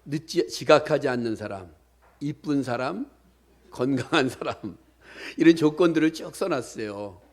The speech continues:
근데 거기에 누가 볼펜으로 밑에다가 이렇게 써놨습니다. "그런 사람은 없다." 그러니까 그걸 보면서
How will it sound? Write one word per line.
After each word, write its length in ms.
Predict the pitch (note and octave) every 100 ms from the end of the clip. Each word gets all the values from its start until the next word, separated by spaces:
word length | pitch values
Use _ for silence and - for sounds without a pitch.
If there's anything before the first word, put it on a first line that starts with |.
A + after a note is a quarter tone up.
| _ _ _ _ _ _ _ -
근데 140 | C#3
거기에 440 | C3+ B2 C3+ B2+ B2+
누가 400 | G#2 A#2 A#2+ D3
볼펜으로 560 | A#2 A2 - A2+ A2 A2
밑에다가 680 | F#2+ - G2 F#2+ G#2 A2 _ _ _ _ _ _ _ _ _ -
이렇게 300 | C3+ B2 C#3
써놨습니다. 760 | D3+ C3+ G#2 - F2+ F2 G2 _ _ _ _ _
"그런 340 | - C3 B2+
사람은 480 | A#2 A2 A2 C3 A3 -
없다." 480 | - _ - - - _ _ _ _ - - - - _ _ _ - - _ _ _ _ _ - -
그러니까 180 | C3+ -
그걸 280 | D3 E3+
보면서 840 | E3 D3 D3 C#3 B2 C#3+ D3 G2+